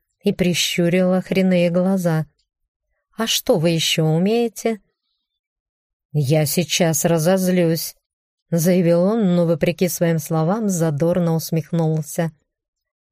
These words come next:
Понимал, что я шучу. Да и зачем мне кто-то другой, когда рядом находится замечательный мужчина?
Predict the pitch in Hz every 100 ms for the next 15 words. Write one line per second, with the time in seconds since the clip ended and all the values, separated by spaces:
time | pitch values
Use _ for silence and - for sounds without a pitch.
0 | _ _ _ 196 196 190 190 214 202 190
1 | - 165 160 156 - 165 - 190 180 -
2 | _ _ _ _ _ _ - 220 202 240
3 | 190 240 - 240 196 175 - 185 185 151
4 | 170 156 185 190 175 185 190 175 170 175
5 | 180 180 170 - - 165 175 170 - 185
6 | - 180 175 175 - - 180 175 170